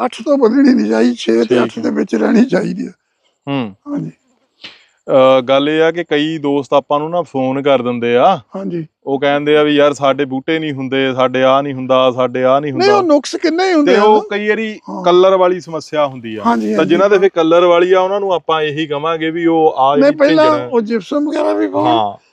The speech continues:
Speaker 1: ਫਿਰ ਇਕੱਲੀ ਇਹ ਨਹੀਂ,
Speaker 2: ਹਾਂ।
Speaker 1: ਜਿਹੜੀ ਵੀ ਉੱਥੇ ਮਾੜੀ ਮੋਟੀ ਫਸਲ ਦੀ ਰਹਿੰਦ ਖੂੰਹਦ ਆ,
Speaker 2: ਹਾਂ।
Speaker 1: ਉਹਨੂੰ ਜ਼ਮੀਨ ਦੇ ਵਿੱਚੇ ਹੀ ਵਾਹੁਣ।
Speaker 2: ਵਿੱਚੇ ਹੀ ਵਾਹੁਣ। ਜਿੱਦਾਂ ਹੁਣ ਆਪਾਂ, ਤੁਸੀਂ ਆਹ ਸਾਰਾ ਵਾਹਿਆ ਆ?
Speaker 1: ਹਾਂ, ਹਾਂ।
Speaker 2: ਹਨਾ?
Speaker 1: ਇਹ ਪੱਠਿਆਂ ਦਾ ਵੱਢ ਸੀ।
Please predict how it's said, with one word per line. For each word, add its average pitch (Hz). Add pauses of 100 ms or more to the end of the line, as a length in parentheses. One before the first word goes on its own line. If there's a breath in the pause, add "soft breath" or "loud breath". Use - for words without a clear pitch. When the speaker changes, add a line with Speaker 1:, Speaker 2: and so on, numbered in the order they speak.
(120)
Speaker 1:
ਫਿਰ 269
ਇਕੱਲੀ 294
ਇਹ 330
ਨਹੀਂ, 254 (200)
Speaker 2:
ਹਾਂ। 143 (180)
Speaker 1:
ਜਿਹੜੀ 330
ਵੀ 359
ਉੱਥੇ 339
ਮਾੜੀ 262
ਮੋਟੀ 254
ਫਸਲ 226
ਦੀ 226
ਰਹਿੰਦ 226
ਖੂੰਹਦ 233
ਆ, 170 (140)
Speaker 2:
ਹਾਂ। 120
Speaker 1:
ਉਹਨੂੰ 294
ਜ਼ਮੀਨ 285
ਦੇ 311
ਵਿੱਚੇ 294
ਹੀ 320
ਵਾਹੁਣ। 208 (120)
Speaker 2:
ਵਿੱਚੇ 139
ਹੀ 135
ਵਾਹੁਣ। 90 (380)
ਜਿੱਦਾਂ 147
ਹੁਣ 156
ਆਪਾਂ, 147
ਤੁਸੀਂ 143
ਆਹ 156
ਸਾਰਾ 165
ਵਾਹਿਆ 165
ਆ? 196
Speaker 1:
ਹਾਂ, 220
ਹਾਂ। 185
Speaker 2:
ਹਨਾ? 190
Speaker 1:
ਇਹ 294
ਪੱਠਿਆਂ 294
ਦਾ 330
ਵੱਢ 311
ਸੀ। 269